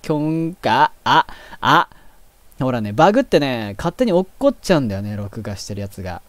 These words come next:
あの、プレイステーションフォーから持ってくる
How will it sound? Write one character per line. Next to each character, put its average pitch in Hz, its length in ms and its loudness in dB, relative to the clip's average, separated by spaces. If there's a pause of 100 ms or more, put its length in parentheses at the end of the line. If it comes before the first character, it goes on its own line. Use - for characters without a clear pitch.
(340)
あ 262 100 -2
の、 269 100 -4
プ - 120 -2
レ 226 80 6
イ 226 60 2
ス - 60 -12
テ 240 160 6
ー 226 40 2
シ 240 100 -2
ョ 240 60 2
ン 233 80 0
フ 240 200 2
ォ - 20 0
ー - 20 0
か 175 100 4
ら 120 80 2
持 131 140 0
っ 143 40 -2 (260)
て 214 120 2
く - 240 -2
る 123 520 2